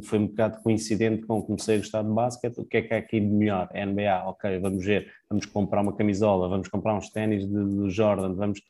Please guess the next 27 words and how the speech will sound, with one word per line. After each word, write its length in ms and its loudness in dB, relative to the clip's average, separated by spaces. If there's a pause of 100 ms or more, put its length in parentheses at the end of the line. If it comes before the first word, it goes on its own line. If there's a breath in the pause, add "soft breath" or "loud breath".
(300 soft breath)
foi 200 2
muito 440 4
isso, 360 2
e 240 0
andar 300 2
sempre 260 0
com 60 0
a 40 4
bola 240 4
debaixo 300 -2
do 80 -6
braço 420 0
e 60 -10
começar 420 -4
aí 140 0
uma 160 0
carreira 380 -2
que 100 -14
também 220 -2
foi 200 -4
longa 300 2
e 80 2
de 60 -8
que 180 -10
me 80 0
orgulho 320 2
muito. 260 0